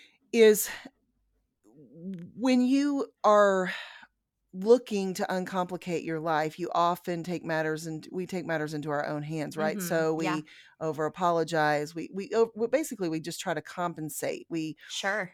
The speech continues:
Speaker 2: Yeah.
Speaker 1: over-apologize, we over-explain, we over-analyze, we do all of these different action steps. Usually they're,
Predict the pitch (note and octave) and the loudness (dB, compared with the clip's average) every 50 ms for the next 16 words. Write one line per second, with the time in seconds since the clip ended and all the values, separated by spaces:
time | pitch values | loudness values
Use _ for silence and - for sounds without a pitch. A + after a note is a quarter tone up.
0 | _ _ F3 E3+ F3 E3 F3 A#3 A#3 A3 G#3 G3+ F#3+ G#3 F#3+ F3 F3 F3 E3+ F3 | _ _ 0 0 2 2 4 6 6 8 8 6 6 6 6 6 4 2 0 -2
1 | E3 - D#3 C#3 D3 - - - - - F#3+ F3+ E3+ E3+ E3 D#3+ D#3 D#3 - D3+ | -2 -2 -2 -2 -4 -6 -8 -10 -8 -4 -2 0 0 0 0 -2 -4 -4 -2 -2
2 | D#3+ C#3 D#3 - - F3 E3+ E3+ E3 D#3 D#3+ D#3 D#3 D#3 F3 F3 D#3+ D#3+ E3+ - | -4 -4 -4 -6 -6 -6 -4 -4 -4 -2 -2 -2 -2 -4 -6 -8 -6 -6 -6 -4
3 | - - F#3 G3+ G#3 G#3+ G#3 F#3 D#3+ F3 E3+ D#3+ E3 - F3 D#3+ - - D#3+ D3+ | 0 2 2 4 2 2 0 -2 -4 -6 -6 -6 -6 -8 -8 -8 -6 -6 -6 -6
4 | - - _ - E3+ F3 F#3 F#3 - - - G3 F3+ E3+ D#3+ - - - - F3 | -6 -10 _ -4 -2 -2 -2 -4 -6 -8 -8 -8 -8 -6 -6 -8 -8 -4 0 2
5 | D#3+ D#3 D#3 D3+ - - - - - - - - - - _ _ - G3 A3 C4 | 2 2 2 0 -2 -6 -8 -10 -10 -12 -16 -20 -20 -20 _ _ -6 -4 -2 -2
6 | C4+ - F4+ D#4+ C#4+ G#3+ F#3+ F#3+ F3+ E3+ | -2 -2 -2 -4 -2 -2 -2 -4 -4 -6